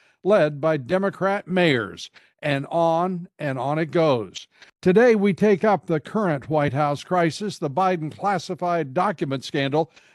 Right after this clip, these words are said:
that worsens by the day and gets crazier by the day. Our guest is the author of The Plot to Overthrow the President and journalist Lee Smith.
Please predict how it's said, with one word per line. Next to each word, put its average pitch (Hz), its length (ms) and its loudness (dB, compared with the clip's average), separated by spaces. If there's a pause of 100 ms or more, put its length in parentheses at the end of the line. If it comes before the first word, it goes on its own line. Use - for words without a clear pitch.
(140)
that 151 220 -4
worsens 170 680 -2
by 175 160 2
the 180 140 2
day 170 580 0
and 165 200 -4
gets 185 200 0
crazier 135 640 -2
by 120 220 -2
the 120 100 -2
day. 143 400 4 (400)
Our 156 200 2
guest 233 360 0
is 165 180 0
the 165 240 -4
author 196 400 0
of 175 200 -4
The 156 100 -4
Plot 208 360 -4
to 175 100 -6
Overthrow 202 520 0
the 185 100 -2
President 139 520 0 (140)
and 170 200 -2
journalist 170 540 0 (380)
Lee 180 180 2
Smith. 156 380 -2